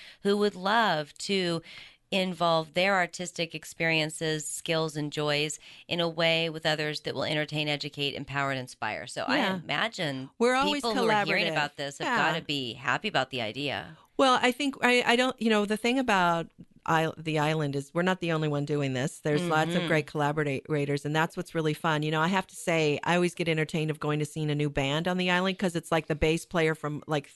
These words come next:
Speaker 2: another band that I just saw. You know, it's
Speaker 1: Right.
Speaker 2: like, you know, similar characters but different mixtures, and they
Speaker 1: Yeah.
Speaker 2: come up with different music, and they,
Speaker 1: Yeah.
Speaker 2: they just come, and that's, I think, what we do with any of our artistic and certainly with theater.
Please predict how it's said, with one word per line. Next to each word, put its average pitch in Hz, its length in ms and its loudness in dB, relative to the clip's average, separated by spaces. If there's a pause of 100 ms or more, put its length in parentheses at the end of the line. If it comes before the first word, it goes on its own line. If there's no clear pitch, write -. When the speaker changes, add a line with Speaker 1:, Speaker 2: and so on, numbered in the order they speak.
(100)
Speaker 2:
another 156 360 2
band 160 280 0
that 160 80 -2
I 160 100 2
just 165 220 -6
saw. 165 120 -2
You 160 80 -4
know, 180 60 0 (120)
it's 170 60 0
Speaker 1:
Right. 170 60 -4
Speaker 2:
like, 165 160 -2 (280)
you 202 140 -2
know, 165 80 2
similar 196 400 2
characters 175 420 0
but 160 160 -4
different 160 300 -4
mixtures, 202 540 -2
and 175 120 2
they 180 60 4
Speaker 1:
Yeah. 156 80 0
Speaker 2:
come 190 240 -2
up 190 120 0
with 175 140 -4
different 165 360 -2
music, 170 460 -2
and 170 120 -2
they, 165 120 2
Speaker 1:
Yeah. 165 240 -8 (200)
Speaker 2:
they 190 100 2
just 190 200 -4
come, 185 140 -2
and 180 180 0
that's, 202 380 0
I 165 100 0
think, 160 320 -4
what 165 200 0
we 156 120 -2
do 147 300 0
with 147 220 -4
any 190 220 2
of 151 100 0
our 131 120 0
artistic 139 560 -6
and 143 320 -8
certainly 151 340 -4
with 135 160 -4
theater. 147 580 -2